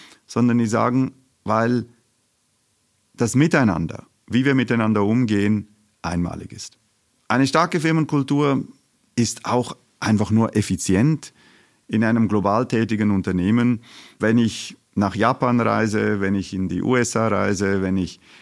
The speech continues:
irgendwo hinreise, natürlich ist Hilti Japan japanisch, aber Hilti Japan ist auch Hilti. Und dieser gemeinsame Nenner macht eine Zusammenarbeit viel, viel einfacher.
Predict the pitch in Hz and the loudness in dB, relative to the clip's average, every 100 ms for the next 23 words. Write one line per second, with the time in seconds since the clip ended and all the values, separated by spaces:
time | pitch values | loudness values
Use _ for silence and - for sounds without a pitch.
0 | - - 254 160 127 127 139 104 95 95 | -10 -4 -2 0 2 2 0 0 -2 -2
1 | 117 139 - 110 113 165 185 180 - - | -2 -2 -4 -4 0 0 0 -2 -4 -10
2 | _ _ - _ _ - 127 139 139 131 | _ _ -20 _ _ -6 0 0 2 2
3 | 127 117 120 120 104 139 151 117 104 - | 2 0 0 0 0 0 0 2 0 -4
4 | - 107 113 131 139 127 117 120 110 101 | -8 -4 0 0 0 0 0 0 -2 -2
5 | 95 95 95 - - - _ _ _ _ | -4 -2 -2 -4 -10 -18 _ _ _ _
6 | - 123 120 117 131 143 131 120 120 147 | -6 -2 -2 -2 -2 -2 0 0 2 0
7 | 135 131 110 104 135 139 135 - - - | 0 2 2 2 2 0 -4 -12 -20 -20
8 | _ _ _ - 107 120 123 - - - | _ _ _ -6 -2 0 -2 -6 -20 -20
9 | _ _ _ 107 113 110 - 98 104 131 | _ _ _ 0 0 0 -4 -4 0 0
10 | 139 123 110 107 110 117 117 - - - | 0 0 -2 0 0 -2 -6 -18 -20 -6
11 | 143 151 - 113 107 135 135 123 127 117 | -4 -2 0 2 2 2 2 0 0 0